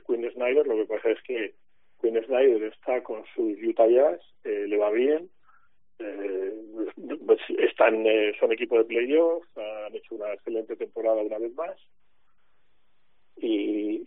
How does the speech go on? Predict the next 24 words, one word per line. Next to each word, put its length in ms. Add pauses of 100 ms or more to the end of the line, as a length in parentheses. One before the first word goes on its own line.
supongo 400
que 80
ahora 180
mismo 300
no 100
está 180
por 160
esa 160
labor. 280
Pero 120
a 40
mí, 100
por 140
ejemplo, 360
Quinn 220
Snyder 440 (540)
me 80
parecería 880 (140)
un 160
entrenador 460
magnífico 580
para 380
los 200
Lakers, 380